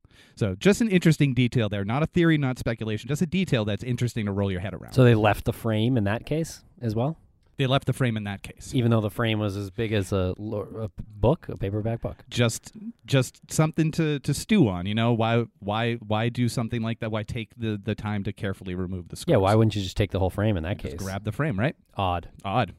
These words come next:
Speaker 2: Okay, those are great notes. So thank you to the Muddy River
Speaker 1: Fact checker.
Speaker 2: fact checker.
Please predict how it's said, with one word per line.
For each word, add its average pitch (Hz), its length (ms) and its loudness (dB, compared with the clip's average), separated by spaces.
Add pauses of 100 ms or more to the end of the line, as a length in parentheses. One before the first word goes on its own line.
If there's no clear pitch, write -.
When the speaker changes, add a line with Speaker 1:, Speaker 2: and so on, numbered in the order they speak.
Speaker 2:
Okay, 196 180 0
those 151 220 6
are 139 40 2
great 117 300 2
notes. 127 300 4
So 107 120 2
thank 123 380 0
you 131 140 4
to 117 500 2
the 104 160 0
Muddy 113 400 2
River 101 800 0 (180)
Speaker 1:
Fact - 400 -2
checker. 92 360 -4
Speaker 2:
fact 113 340 -4
checker. 73 580 -6